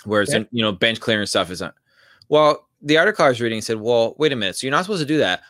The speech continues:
Speaker 1: Why didn't they just fine everybody who came out of the dugout?"
Speaker 2: Yeah.
Speaker 1: Right? It, it seems to me that,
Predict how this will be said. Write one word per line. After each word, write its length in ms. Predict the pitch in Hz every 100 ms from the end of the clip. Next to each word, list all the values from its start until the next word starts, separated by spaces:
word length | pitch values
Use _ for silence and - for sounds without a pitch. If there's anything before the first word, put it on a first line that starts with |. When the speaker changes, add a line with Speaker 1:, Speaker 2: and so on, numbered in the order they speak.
| _ -
Speaker 1:
Why 160 | 113
didn't 140 | 165 208
they 100 | 196
just 220 | 196 -
fine 360 | 139 113 127
everybody 340 | 127 127 127 120
who 100 | 113
came 240 | 117 110
out 80 | 110
of 80 | 101
the 40 |
dugout?" 360 | 87 95 85 67 _ _ _
Speaker 2:
Yeah. 180 | 135 127
Speaker 1:
Right? 200 | 113 151 -
It, 180 | 160 151
it 140 | 151
seems 260 | 220 285 -
to 60 |
me 160 | 202 185
that, 260 | 165 143